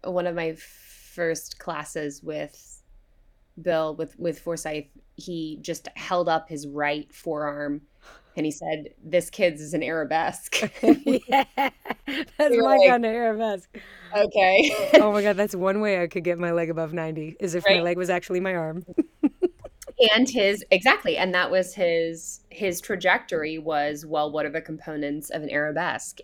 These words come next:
Speaker 1: A mathematical relationship at ninety degrees between
Speaker 2: Mm-hmm.
Speaker 1: one limb and the other. Ergo, and then he, you know, within his system, he considers these isometries, but ergo, I could hold my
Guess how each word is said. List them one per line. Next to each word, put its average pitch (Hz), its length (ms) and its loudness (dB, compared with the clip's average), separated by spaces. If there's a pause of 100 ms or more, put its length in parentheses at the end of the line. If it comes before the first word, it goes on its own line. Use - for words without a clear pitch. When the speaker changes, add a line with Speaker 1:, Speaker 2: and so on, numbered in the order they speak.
Speaker 1:
A 147 400 -4 (200)
mathematical 160 800 -2
relationship 156 840 -6 (100)
at 156 180 -4
ninety 151 400 -4
degrees 151 600 -8
between 151 440 -6
Speaker 2:
Mm-hmm. 139 80 -8
Speaker 1:
one 143 300 -6
limb 143 380 -6
and 143 180 -6
the - 120 -10
other. 190 460 -6 (520)
Ergo, 160 760 2 (320)
and 151 240 -2
then 139 160 -4
he, 143 260 -10
you 143 120 -8
know, 127 100 -6
within 139 240 -6
his 135 160 -14
system, 131 280 -14
he 127 100 -10
considers 131 420 -12
these 135 240 -12
isometries, - 840 -12
but 135 200 -10 (420)
ergo, 147 520 0
I 139 120 -2
could 135 180 -14
hold 127 500 -10 (120)
my 131 500 -6